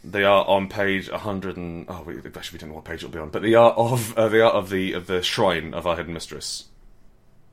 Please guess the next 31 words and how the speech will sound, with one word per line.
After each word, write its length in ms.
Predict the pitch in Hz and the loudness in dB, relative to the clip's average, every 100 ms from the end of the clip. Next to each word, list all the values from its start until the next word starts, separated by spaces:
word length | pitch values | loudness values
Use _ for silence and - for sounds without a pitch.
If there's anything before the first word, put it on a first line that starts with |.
| _ _ _ _ _ - | _ _ _ _ _ -20
He, 460 | 101 - 101 95 - | -18 -12 -10 -10 -8
uh, 280 | 95 95 - | -4 -4 -4
Adrian 300 | 98 95 90 | -6 -6 -8
has 120 | 85 | -8
absolutely 600 | 92 80 - 92 85 76 | -8 -8 -8 -10 -10 -10
nailed 360 | 80 80 80 78 | -10 -10 -10 -12
it. 140 | 73 - - - | -14 -16 -18 -6
Absolutely 600 | 98 - - 90 73 78 | -6 -4 -10 -10 -10 -12
gorgeous. 360 | 78 73 - | -12 -12 -12
I 120 | - 80 | -10 -10
adore 400 | 78 95 80 76 | -10 -6 -6 -6
this, 380 | 73 - - - - - | -12 -12 -14 -14 -20 -8
and 120 | 87 | -4
I 80 | 82 | -2
love 260 | 90 90 | 0 0
the 80 | 92 | -4
way 240 | 85 80 | -2 -2
that 220 | 78 82 78 | -2 -8 -10
you, 240 | 80 73 - | -14 -14 -10
that 200 | 82 87 | -10 -8
you 160 | 85 | -8
make 260 | 85 95 - | -4 -6 -6
a 60 | |
shrine 480 | 87 - 87 80 76 | -8 -4 -4 -4 -6
to 140 | - 82 | -8 -6
our, 160 | 78 | -6
to, 140 | - 80 | -8 -16
to 140 | - | -10
the 100 | 85 | -8
hidden 240 | 85 80 80 | -8 -8 -10
mistress 560 | 85 - 71 - - | -10 -12 -14 -14 -16